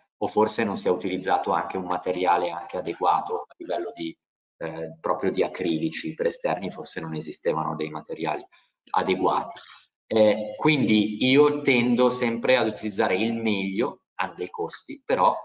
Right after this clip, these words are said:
questo permette al lavoro di poter durare negli anni. Il finale che metto è un finale all'acqua e quindi si può ridarlo nel tempo. A seconda dell'esposizione, il mio collaboratore Joel dà delle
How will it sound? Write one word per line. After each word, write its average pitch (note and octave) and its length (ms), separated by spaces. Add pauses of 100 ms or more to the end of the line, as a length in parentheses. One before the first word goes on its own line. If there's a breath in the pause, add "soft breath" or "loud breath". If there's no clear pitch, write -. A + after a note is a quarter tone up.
(160)
questo A#2 320
permette A#2 460
al B2+ 80
lavoro A2 340
di A#2 100
poter G2 400 (240 soft breath)
durare A#2 640
negli A#2 300
anni. F2+ 440 (1300)
Il E3 180
finale D#3 380
che C#3+ 100
metto A2+ 720
è B2+ 60
un C#3+ 120
finale C3+ 360
all'acqua A2+ 800
e A#2 120
quindi D#3 340
si - 260
può D3 380
ridarlo G#2 920
nel A2 260
tempo. G#2 300
A B2 60
seconda F3 300
dell'esposizione, C3+ 1120
il G2 120
mio G#2 140
collaboratore A2+ 500
Joel A2+ 360
dà G#2+ 220
delle F#2 280